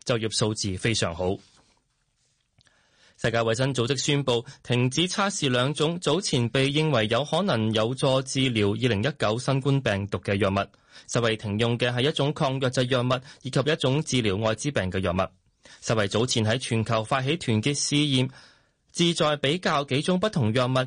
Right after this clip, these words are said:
治療新冠病毒嘅安全性同有效性。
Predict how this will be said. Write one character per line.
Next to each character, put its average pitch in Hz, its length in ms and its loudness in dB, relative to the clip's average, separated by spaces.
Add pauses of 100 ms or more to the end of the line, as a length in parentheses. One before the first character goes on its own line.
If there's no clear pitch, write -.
(220)
治 160 160 0
療 104 160 2
新 175 180 0
冠 185 200 2
病 110 200 0
毒 113 100 -4
嘅 113 220 2
安 156 140 0
全 98 200 -2
性 110 220 0
同 101 200 0
有 90 180 -2
效 104 160 0
性。 110 240 -2